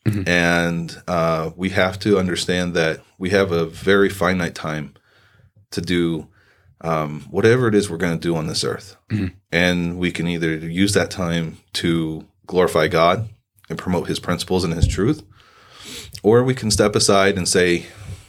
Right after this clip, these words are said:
Speaker 2: "I'm just gonna be comfortable in my bubble, and I'm not going to offend anyone, and I'm not going to confront anyone,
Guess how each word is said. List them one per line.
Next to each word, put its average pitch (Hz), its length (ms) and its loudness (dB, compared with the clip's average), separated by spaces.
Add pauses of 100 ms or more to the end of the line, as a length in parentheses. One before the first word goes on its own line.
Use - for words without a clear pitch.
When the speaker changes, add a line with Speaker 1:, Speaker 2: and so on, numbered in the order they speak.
(120)
Speaker 2:
"I'm 98 180 2
just 98 160 0
gonna 95 260 2
be 92 180 -4
comfortable 101 640 0 (360)
in 90 120 -4
my 92 240 4
bubble, 92 560 2
and 90 100 -2
I'm 87 120 0
not 90 280 2
going 95 300 2
to 92 220 0
offend 98 320 2
anyone, 98 440 2
and 85 120 0
I'm 82 100 -2
not 90 240 0
going 90 360 0
to 87 340 -6
confront 107 460 0
anyone, 104 440 2